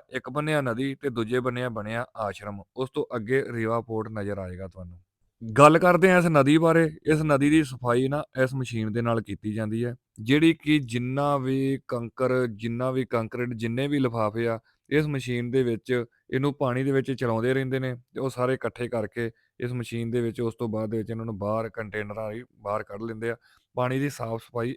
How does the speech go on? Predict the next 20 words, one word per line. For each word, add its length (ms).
ਇੱਦਾਂ 220
ਕੀਤੀ 320
ਜਾਂਦੀ 340
ਹੈ 40
ਤਾਂ 180
ਜੋ 160
ਆਉਣ 240
ਵਾਲੇ 220
ਲੋਕਾਂ 340
ਨੂੰ 100
ਵੀ 140
ਪਤਾ 200
ਲੱਗ 180
ਸਕੇ 420
ਕਿ 80
ਗੁਜਰਾਤ 440
ਦਾ 140
ਜਿਹੜਾ 180
ਮਾਡਲ 400
ਹੈ 120